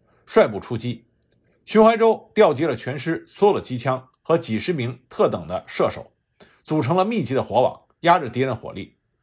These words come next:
随后，熊怀州率部队终于抢占了乌尼关制高点，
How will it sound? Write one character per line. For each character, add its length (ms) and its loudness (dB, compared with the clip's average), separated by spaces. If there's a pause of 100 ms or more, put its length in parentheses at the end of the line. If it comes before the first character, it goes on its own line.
(160)
随 180 4
后， 320 2
熊 160 -6
怀 140 4
州 280 0
率 180 -2
部 180 -6
队 260 -2 (120)
终 200 0
于 80 -2
抢 320 -10
占 180 2
了 220 -14
乌 120 -8
尼 140 -6
关 320 0
制 100 -6
高 140 -2
点， 200 -14